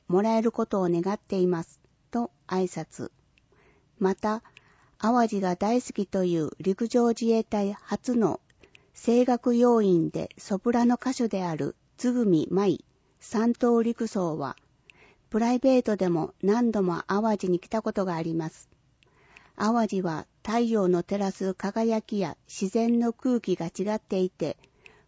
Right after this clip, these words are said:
心が洗われるような気持ちになります。ここで歌えて幸せでした、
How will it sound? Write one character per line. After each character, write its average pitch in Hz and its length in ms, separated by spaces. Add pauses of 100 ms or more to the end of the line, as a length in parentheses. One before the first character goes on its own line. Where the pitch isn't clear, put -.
心 240 440
が 156 300
洗 196 260
わ 233 120
れ 233 140
る 233 120
よ 233 140
う 220 80
な 185 100
気 - 140
持 208 160
ち 214 120
に 226 80
な 220 160
り 175 120
ま 165 160
す。 - 180 (800)
こ - 160
こ 226 160
で 226 140
歌 240 300
え 220 60
て 165 240
幸 220 380
せ 226 140
で 226 140
し - 80
た、 - 220